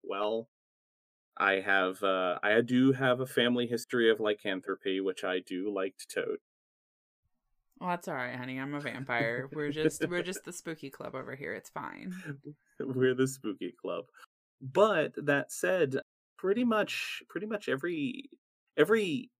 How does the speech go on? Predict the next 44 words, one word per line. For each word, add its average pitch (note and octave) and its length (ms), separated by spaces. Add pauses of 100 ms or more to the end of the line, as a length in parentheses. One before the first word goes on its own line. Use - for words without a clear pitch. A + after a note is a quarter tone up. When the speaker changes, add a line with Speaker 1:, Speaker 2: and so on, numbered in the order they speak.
(140)
Speaker 1:
interaction C#3+ 560
I A2 120
have G#2+ 300
involving G2 640
the F#2+ 80
moon, F#2+ 200
uh, - 180
when A#2 180
it A2+ 80
gets - 180
full, G2+ 300
I G2 40
wanna G2 240
run F#2+ 180
through F#2+ 120
the F#2+ 60
fields F2+ 640
in F#2+ 160
full F#2 180
moonlight. C2 460 (460)
When G2 160
it's, - 260 (300)
when G#2+ 240
it's F#2+ 120
a F#2+ 60
new A#2 220
moon, A#2 420 (400)
is, G2 300
uh, F#2 360
is F#2+ 140
my F#2+ 140
time F#2+ 400
to F#2 260 (420)
relax, F#2+ 800
refresh, F#2+ 720
recharge, F2+ 680 (880)
you G2 100
know, F2 240
prepare G2+ 500
for - 140
the, F2+ 220
uh, F2 240
the F2 100
coming F2 440